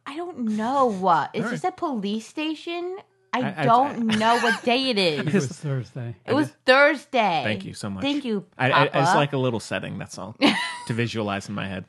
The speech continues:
Speaker 1: It was Thursday, probably around four thirty P M.
Speaker 2: Sunny, cloudy, rainy?
Speaker 3: <laughs>
Speaker 1: Thursday? What was it? No, it wasn't Thursday, Abba. It was Wednesday because we had soccer, 'cause I
Speaker 3: Okay.
Speaker 1: told you.
Speaker 3: That's right, you did.
Speaker 1: Just
Speaker 2: Oof.
Speaker 1: made up Thursday.
Speaker 2: Wow.
Speaker 1: Oh, my God.
Speaker 2: Crazy.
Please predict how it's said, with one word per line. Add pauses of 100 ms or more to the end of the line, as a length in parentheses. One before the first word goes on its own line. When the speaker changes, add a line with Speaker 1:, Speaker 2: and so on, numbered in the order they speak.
Speaker 1:
It
was
Thursday,
probably
around (120)
four
thirty
P
M.
Speaker 2:
Sunny,
cloudy, (180)
rainy? (320)
Speaker 3:
<laughs> (260)
Speaker 1:
Thursday?
What
was
it? (380)
No,
it
wasn't
Thursday,
Abba.
It
was
Wednesday
because
we
had
soccer,
'cause
I
Speaker 3:
Okay.
Speaker 1:
told
you.
Speaker 3:
That's
right,
you
did. (140)
Speaker 1:
Just
Speaker 2:
Oof.
Speaker 1:
made
up
Thursday.
Speaker 2:
Wow. (180)
Speaker 1:
Oh,
my
God.
Speaker 2:
Crazy.